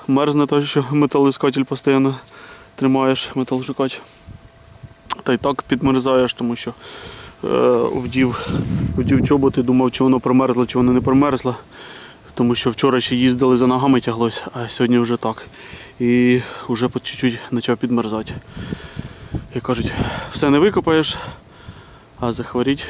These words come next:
не особо хочеться. Так що зараз підходжу до машини, роблю обзорчик і все. Будемо закруглятися на сьогодні.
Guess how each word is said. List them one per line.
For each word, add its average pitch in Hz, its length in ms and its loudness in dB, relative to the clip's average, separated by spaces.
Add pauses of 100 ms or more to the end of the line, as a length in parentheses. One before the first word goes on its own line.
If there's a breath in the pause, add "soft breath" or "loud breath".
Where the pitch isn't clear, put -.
не 117 140 -2
особо 117 300 -4
хочеться. - 420 -10
Так 117 180 -14
що 123 100 -8
зараз - 380 -10
підходжу 123 320 -2
до 123 100 2
машини, 160 380 2 (260)
роблю 117 240 0
обзорчик 127 460 -2 (800 loud breath)
і 165 400 0
все. 131 500 -4 (720 loud breath)
Будемо 120 220 -4
закруглятися 113 560 -6
на 113 100 -8
сьогодні. 123 280 -8